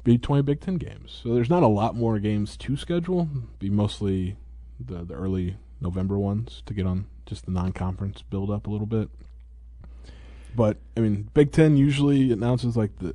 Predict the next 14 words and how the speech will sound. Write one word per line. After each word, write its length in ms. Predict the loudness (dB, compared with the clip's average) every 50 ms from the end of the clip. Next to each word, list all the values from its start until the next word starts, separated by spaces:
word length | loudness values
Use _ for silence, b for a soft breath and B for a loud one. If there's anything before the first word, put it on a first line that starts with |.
| -10 -6
'cause 160 | -6 -6 -2 -2
the 80 | -2
opponents 480 | -2 0 0 2 4 6 4 4 4 4
are 100 | 4 6
out, 280 | 6 6 4 2 0
the 60 | -4 -6
schedule 560 | -6 0 2 4 4 4 4 4 4 4 4
itself 460 | 2 2 2 2 4 4 4 2 0
is 260 | -2 -2 -2 -4 -8 b b b b b b b b b b b b b b b b b b b b b
usually 280 | -8 -8 -6 -4 -4 -4
been, 160 | -2 -2 -2
like, 240 | -4 -4 -6 -8 -8
late 180 | -8 -8 -8
July 520 | -10 -10 -8 -8 -8 -8 -8 -8 -8 -10